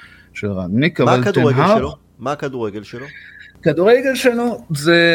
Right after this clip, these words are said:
Speaker 1: ראית פ-, ראית קבוצה של קלופ?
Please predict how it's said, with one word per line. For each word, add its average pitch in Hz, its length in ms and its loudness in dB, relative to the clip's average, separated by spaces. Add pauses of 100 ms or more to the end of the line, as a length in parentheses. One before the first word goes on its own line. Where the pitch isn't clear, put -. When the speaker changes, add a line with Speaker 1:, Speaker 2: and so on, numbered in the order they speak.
(920)
Speaker 1:
ראית 196 320 2
פ-, 233 180 -2
ראית 185 460 0 (420)
קבוצה 156 320 0
של 170 240 -6
קלופ? - 380 0